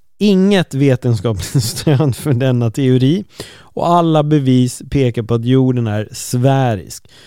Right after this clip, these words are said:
Förutom att det finns en mängd bevis från observationer av jord, från rymd, av mänskligheten, eh, också känt till jordens sfäriska form sedan antiken.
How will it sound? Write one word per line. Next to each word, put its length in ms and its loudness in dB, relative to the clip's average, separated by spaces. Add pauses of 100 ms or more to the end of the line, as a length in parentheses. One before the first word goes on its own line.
(140)
Förutom 460 2
att 80 2
det 100 0
finns 200 2
en 220 2
mängd 300 0
bevis 360 2
från 180 0
observationer 760 0
av 320 0
jord, 340 0
från 360 -2
rymd, 340 -2
av 100 0
mänskligheten, 920 -2 (340)
eh, 220 -4
också 300 -2
känt 220 -2
till 200 -2
jordens 340 -2
sfäriska 480 -6
form 280 -10
sedan 320 -8
antiken. 640 0